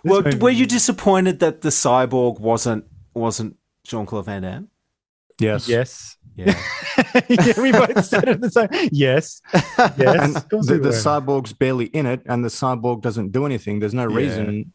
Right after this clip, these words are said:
Speaker 3: for the cyborg to be a cyborg.
Speaker 1: It was originally,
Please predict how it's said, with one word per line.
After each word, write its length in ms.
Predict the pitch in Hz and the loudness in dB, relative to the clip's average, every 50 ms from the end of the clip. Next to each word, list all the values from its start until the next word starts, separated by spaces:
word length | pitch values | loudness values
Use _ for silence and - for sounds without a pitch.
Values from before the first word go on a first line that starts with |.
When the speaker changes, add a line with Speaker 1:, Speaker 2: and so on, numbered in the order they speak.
| _ _ _ | _ _ _
Speaker 3:
for 160 | - - 117 | -6 -4 -2
the 100 | 107 110 | -2 -2
cyborg 640 | 101 - - 123 120 117 104 113 110 110 107 98 - | -4 -2 -2 -2 -2 0 -2 -2 -2 -2 -2 -4 -8
to 140 | - - 113 | -8 -6 -6
be 480 | 107 104 180 180 143 117 104 98 104 - _ - | -2 -2 -2 -2 -2 -4 -6 -8 -10 -12 _ -8
a 80 | - 104 | -6 -6
cyborg. 640 | 98 - - 98 92 90 87 87 87 101 123 139 - | -4 -2 -2 -2 -2 -2 -4 -4 -4 -4 -4 -6 -8
Speaker 1:
It 80 | - 135 | -10 -8
was 140 | 127 123 127 | -6 -4 -4
originally, 600 | 123 143 156 147 151 143 135 127 123 127 120 120 | -2 -2 0 0 0 0 0 -2 -2 -4 -8 -12